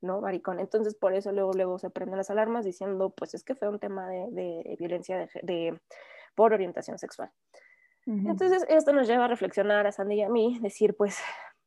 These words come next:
Speaker 1: pues, entonces realmente España específicamente, ¿no? Ahorita retomando el caso, ¿es tan liberal como se supone que son? O sea, yo con esta noticia, o sea, eh, pues sigo varias cuentas, tengo varios conocidos que son, pues, de allá,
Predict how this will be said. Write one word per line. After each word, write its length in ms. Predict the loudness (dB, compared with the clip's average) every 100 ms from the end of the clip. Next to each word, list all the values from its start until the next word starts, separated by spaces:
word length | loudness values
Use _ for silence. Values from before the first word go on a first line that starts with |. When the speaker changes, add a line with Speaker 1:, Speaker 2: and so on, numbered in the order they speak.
| _ _ _
Speaker 1:
pues, 180 | 2 6
entonces 480 | 4 4 0 2 2
realmente 840 | 2 2 0 -4 -2 -2 -2 -6 _ _ _ _ _ _ _ _ _ _ -2
España 500 | -2 4 4 4 2
específicamente, 800 | 0 0 0 0 0 -2 -4 -6
¿no? 120 | -2
Ahorita 400 | 0 0 -2 -6
retomando 420 | -6 -8 -4 -4
el 60 | 0
caso, 360 | -2 0 -4 -4 _ _
¿es 220 | 2 2 4
tan 140 | 4
liberal 440 | 4 4 2 0 0
como 260 | 0 -2
se 80 | -4
supone 340 | -6 -4 -6 -6
que 100 | -6
son? 300 | -4 -4 -10 _ _ _ -6
O 60 | 0
sea, 140 | 4
yo 300 | 6 8 8
con 140 | 4 0
esta 180 | 0
noticia, 360 | -2 0 -4 -4 -6 -6
o 60 | -6
sea, 320 | -4 -6 -8 _
eh, 460 | -4 -2 -4 -6 -4
pues 160 | 0 0
sigo 320 | 2 6 6
varias 280 | 6 4 0
cuentas, 460 | -2 -4 -4 -6 -6
tengo 560 | -6 -2 0 2 2 2
varios 180 | 0
conocidos 380 | 0 -2 -2 -4
que 80 | -6
son, 280 | -10 -10 -10
pues, 200 | -8 -4
de 80 | -2
allá, 260 | -2 -4